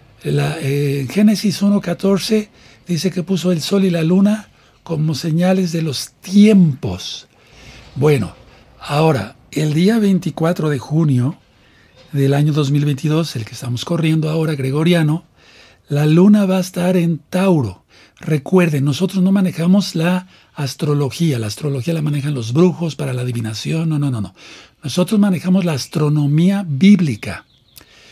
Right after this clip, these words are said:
Repito, en Génesis, Bereshit uno catorce,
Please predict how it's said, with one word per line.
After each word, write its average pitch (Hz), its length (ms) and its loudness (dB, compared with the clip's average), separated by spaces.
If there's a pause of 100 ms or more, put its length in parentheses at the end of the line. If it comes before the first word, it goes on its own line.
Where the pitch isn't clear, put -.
(240)
Repito, 151 440 0
en 131 120 0
Génesis, 185 560 2
Bereshit 139 500 0
uno 185 240 4
catorce, 165 720 -2